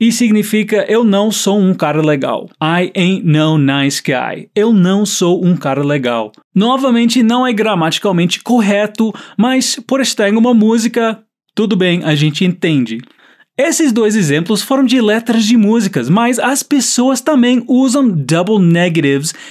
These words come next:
em conversas do dia a dia. Double negative é o que a gente chama quando você usa duas palavras negativas em uma frase.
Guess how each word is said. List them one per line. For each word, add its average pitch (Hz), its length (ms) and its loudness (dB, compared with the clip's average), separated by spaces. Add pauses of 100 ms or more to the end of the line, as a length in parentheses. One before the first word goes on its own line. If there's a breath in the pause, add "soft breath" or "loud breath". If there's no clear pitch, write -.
em 240 160 0
conversas 180 560 0
do 185 160 0
dia 160 240 0
a 151 40 -2
dia. 117 440 -4
Double 196 400 0
negative 170 640 0
é - 20 4
o 202 60 0
que 202 140 -2
a 180 80 2
gente 190 260 0
chama 190 320 0
quando 185 240 0
você 190 260 0
usa 175 220 2
duas 180 380 -2
palavras 165 500 0
negativas 208 680 0
em 202 220 0
uma 185 300 2
frase. 120 520 -6